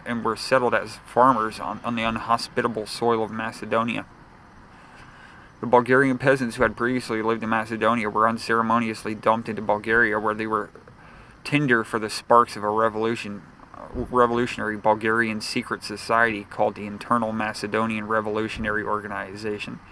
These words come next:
I M R O, whose chief method of political action was assassination. As a result of the rising tide of aggression in the nineteen thirties,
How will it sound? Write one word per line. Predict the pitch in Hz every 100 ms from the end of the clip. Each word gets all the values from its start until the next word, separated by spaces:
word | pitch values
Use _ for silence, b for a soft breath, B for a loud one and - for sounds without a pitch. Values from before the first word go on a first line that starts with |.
| B B B B -
I | 110
M | 117 110 107
R | 104 104
O, | 107 107 - B B B B B B B - - -
whose | - 123 -
chief | - 139 120
method | 120 123 113
of | 101
political | 110 117 120 107
action | 110 107 - 107
was | 107 107
assassination. | 101 117 113 113 113 117 - 76 - - - - - - - - - - - - - - - - - - - - B B B B B B - -
As | 131 127
a |
result | 131 117 139 139
of |
the | 117
rising | 120 123 120 113
tide | 117 113
of | 110
aggression | 110 117 - 107
in | 107
the | 107
nineteen | 107 107 110
thirties, | 113 113 107 104